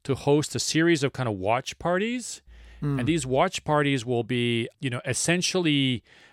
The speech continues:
Speaker 1: uh, exclusive events that La Liga is going to hold in the U S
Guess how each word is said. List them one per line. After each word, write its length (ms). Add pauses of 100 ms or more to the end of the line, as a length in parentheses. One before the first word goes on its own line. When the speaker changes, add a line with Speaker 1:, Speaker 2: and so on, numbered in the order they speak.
(200)
Speaker 1:
uh, 240
exclusive 600
events 460
that 120
La 120
Liga 320
is 120
going 160
to 120
hold 480
in 240
the 60
U 280
S 460